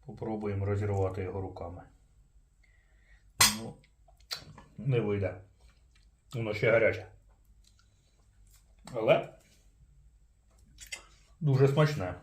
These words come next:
Ну, розірвати дуже гаряче, тому будемо відривати шматочками.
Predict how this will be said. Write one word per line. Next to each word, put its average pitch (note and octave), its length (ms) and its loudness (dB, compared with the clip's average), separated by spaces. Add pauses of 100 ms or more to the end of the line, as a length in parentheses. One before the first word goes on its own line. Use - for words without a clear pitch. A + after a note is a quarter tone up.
(340)
Ну, A2 260 -2
розірвати G#2+ 520 2
дуже G2+ 200 0
гаряче, E2 460 0
тому F#2 340 -14 (460)
будемо G2+ 400 0
відривати F#2 500 0
шматочками. E2 680 -8